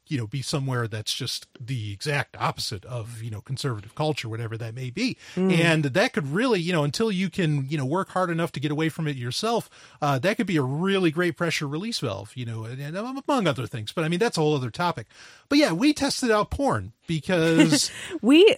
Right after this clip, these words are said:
Speaker 2: yeah. Uh, so one of the first applications, obviously, that's coming out for V R is, um,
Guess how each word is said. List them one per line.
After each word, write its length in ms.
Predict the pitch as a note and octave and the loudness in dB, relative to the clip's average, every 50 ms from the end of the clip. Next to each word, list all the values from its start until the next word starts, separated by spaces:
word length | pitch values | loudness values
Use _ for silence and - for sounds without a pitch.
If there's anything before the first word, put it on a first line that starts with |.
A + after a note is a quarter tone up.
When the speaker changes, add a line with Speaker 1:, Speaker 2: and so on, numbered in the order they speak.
| - - | 2 -4
Speaker 2:
yeah. 420 | - A3+ C#4 D#4+ E4 B3+ F3+ D#3 - - | 0 4 6 8 10 10 10 8 6 6
Uh, 80 | G#3 G3+ | 4 4
so 240 | - - B3 A#3 G#3+ | 6 6 6 6 8
one 180 | G3+ G#3 A3 | 8 6 6
of 60 | B3 | 6
the 100 | A3 A3+ | 6 4
first 300 | - - G#3+ G#3 F#3+ - | 4 6 4 4 6 6
applications, 680 | G3+ - - - F3+ - - D#3 D#3+ - - D#3+ D#3 D3+ | 4 4 4 2 0 2 2 2 2 2 2 2 2 4
obviously, 380 | D3 C#3+ C#3+ D#3+ D#3 - D#3+ | 2 2 2 0 0 2 2
that's 220 | D#3 D#3+ D#3 - - | 2 2 2 2 0
coming 240 | - E3+ D#3+ D3 | 0 2 4 4
out 220 | C#3+ C3+ C#3 C3 - | 4 4 2 0 0
for 200 | - D#3+ D3+ D3 | -2 0 0 0
V 220 | C#3+ E3 E3 D3+ | 2 2 2 4
R 280 | C3+ B2 B2+ C3 E3+ G3+ | 4 4 4 2 2 2
is, 440 | - - D#3+ D#3 D#3 D#3 D#3 - D#3+ | 4 4 6 6 6 6 6 4 4
um, 360 | D3 D3 D3+ D3 D3 D3 | 4 6 6 6 6 4